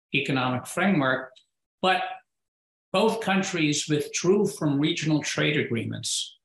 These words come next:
which I think is, uh, gonna create a challenge for them. India had been negotiating for seven years in the Regional Comprehensive Economic Partnership Agreement. It withdrew, uh, at the last minute, uh, in, uh,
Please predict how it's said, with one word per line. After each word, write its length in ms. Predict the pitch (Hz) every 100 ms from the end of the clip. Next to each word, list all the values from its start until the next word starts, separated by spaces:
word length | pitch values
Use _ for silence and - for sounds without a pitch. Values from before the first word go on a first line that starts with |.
| _ -
which 200 | 123 139
I 180 | 143
think 460 | 143 - 156 143 -
is, 320 | 135 123 -
uh, 300 | 139 131 123 123 - _ _ -
gonna 180 | 135 131
create 320 | - 135 123
a 20 |
challenge 520 | - 143 156 160 143
for 180 | - 131
them. 180 | 127 123
India 380 | 139 156 139 131
had 180 | 127 -
been 160 | 135
negotiating 680 | 131 131 135 - 143 135 131
for 160 | - 135
seven 400 | - 143 139 123
years 340 | 123 127 123
in 60 | 123
the 80 |
Regional 640 | 120 123 127 147 131 139 - _ _ -
Comprehensive 680 | 147 135 - 127 123 127
Economic 440 | 127 131 131 120 -
Partnership 720 | - 139 151 127 - 127 - _ _ -
Agreement. 640 | - 135 135 143 139 -
It 160 | 139 127
withdrew, 640 | 110 - 147 139 135 139 - _ _ _ -
uh, 360 | 123 127 127 -
at 280 | - 62 -
the 80 | 131
last 440 | 117 120 127 -
minute, 380 | 139 135 127 127 -
uh, 360 | 135 131 123 123 - _ _ _ _ -
in, 300 | 127 113 113
uh, 380 | 117 120 123